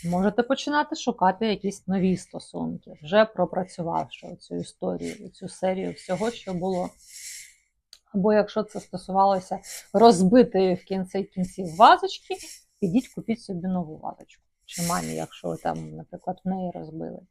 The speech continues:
І таким чином ви вивільняєте досить багато енергії, яку вже ви можете потратити на те, щоб робити щось нове і повністю свою увагу концентрувати і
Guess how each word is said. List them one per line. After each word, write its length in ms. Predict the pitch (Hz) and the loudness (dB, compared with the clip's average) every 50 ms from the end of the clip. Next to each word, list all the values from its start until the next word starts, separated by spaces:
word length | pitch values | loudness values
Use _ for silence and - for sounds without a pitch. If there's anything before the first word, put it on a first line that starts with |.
| _ _ _ _ _ _ _ _ _ _ _ _ _ _ | _ _ _ _ _ _ _ _ _ _ _ _ _ _
І 80 | 220 208 | -4 6
таким 400 | - 254 254 262 - 381 370 349 | 6 6 6 6 0 -2 -2 -2
чином 580 | - - - 453 508 466 349 220 185 180 165 | -6 -2 0 2 2 4 4 2 0 0 0
ви 240 | 160 277 330 - - _ | 2 2 2 2 0 _
вивільняєте 920 | 175 202 220 214 233 247 247 240 254 262 254 226 190 175 170 - _ 170 175 190 | 4 4 6 8 8 8 8 8 8 6 6 4 2 0 -2 -4 _ -14 -14 -12
досить 480 | 185 160 214 214 208 208 - 180 170 165 | -4 0 2 2 2 0 -4 -10 -8 -8
багато 480 | 165 185 180 185 185 185 180 _ - | -6 -8 -2 0 -2 -2 -2 _ -14
енергії, 680 | 180 175 175 185 233 294 392 466 - - 233 190 180 165 | -10 -6 0 0 0 0 0 -4 -2 -2 0 0 0 -2
яку 300 | 180 180 180 - - 226 | -4 -8 -6 -2 -2 0
вже 220 | 185 165 175 202 | 0 0 -2 -4
ви 180 | 180 - 190 196 | -2 -2 0 0
можете 480 | 190 185 185 180 170 170 160 _ 170 _ | 0 0 0 -2 -4 -6 -10 _ -20 _
потратити 720 | _ 185 - _ - 202 247 339 381 - - 220 - - 175 - - _ _ _ _ _ | _ -18 -14 _ 2 4 4 4 2 -2 -6 -6 -6 -6 -16 -16 -18 _ _ _ _ _
на 140 | 196 202 202 | 0 0 0
те, 320 | 202 _ - 311 381 427 _ _ | 0 _ 4 4 4 4 _ _
щоб 320 | - - - - 196 202 _ | -18 -10 -4 -4 -6 -4 _
робити 600 | - 185 180 175 214 277 330 349 _ - 165 - | -2 -2 0 0 0 0 0 -2 _ -8 -10 -8
щось 480 | _ - - - 202 208 214 - - _ | _ -18 -10 -4 -4 -4 -4 -6 -8 _
нове 520 | 185 185 190 185 180 180 185 180 165 175 _ _ _ _ _ _ _ - | -4 -2 -2 0 2 2 2 2 2 0 _ _ _ _ _ _ _ -10
і 60 | 202 | -10
повністю 880 | - _ _ - 226 247 254 254 247 214 196 180 180 185 - - 170 | -10 _ _ 6 8 10 12 12 10 10 6 2 0 -2 -6 -12 -12
свою 440 | - - - 170 170 170 170 170 170 - | -12 -10 -8 -6 -4 -4 -4 -6 -6 -4
увагу 600 | - 175 160 151 190 240 320 381 359 254 190 180 - | -6 -6 2 6 6 8 8 8 6 4 2 -2 -2
концентрувати 1120 | _ 185 185 180 - - 196 185 175 - - 170 170 160 185 214 269 349 - _ 185 - _ | _ 0 0 0 0 -2 -2 -2 -2 -2 -4 -6 0 6 8 8 8 6 2 _ -10 -10 _
і 220 | - 196 240 254 | -6 -6 -6 -6